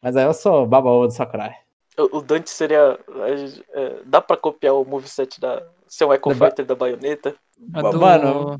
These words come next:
Speaker 3: esse
Speaker 1: fazer
Speaker 3: do
Speaker 1: com um
Speaker 3: Ike.
Speaker 1: esforço dá. Do Ike?
Speaker 2: Ah.
Speaker 3: Com a espada, né?
Speaker 1: A espadona. E aí, e aí
Speaker 3: Ike
Speaker 1: o, o
Speaker 3: com
Speaker 1: modo
Speaker 3: a
Speaker 1: duas
Speaker 3: baioneta.
Speaker 1: pistolas com a baioneta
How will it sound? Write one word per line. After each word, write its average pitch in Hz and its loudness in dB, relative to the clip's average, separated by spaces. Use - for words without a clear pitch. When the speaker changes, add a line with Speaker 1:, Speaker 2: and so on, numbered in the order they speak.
Speaker 3:
esse - -20
Speaker 1:
fazer 156 0
Speaker 3:
do 180 -2
Speaker 1:
com 175 0
um 151 4
Speaker 3:
Ike. 180 2
Speaker 1:
esforço 180 2
dá. 139 -2
Do 165 4
Ike? 190 2
Speaker 2:
Ah. - -20
Speaker 3:
Com - -8
a 139 -6
espada, 170 -2
né? 170 -10
Speaker 1:
A - -8
espadona. 131 -2
E 147 2
aí, 156 2
e 147 0
aí 160 6
Speaker 3:
Ike 165 -2
Speaker 1:
o, 180 0
o 185 -4
Speaker 3:
com 175 -8
Speaker 1:
modo 170 4
Speaker 3:
a - 0
Speaker 1:
duas 175 6
Speaker 3:
baioneta. 160 0
Speaker 1:
pistolas 170 4
com - -6
a - -4
baioneta 127 -8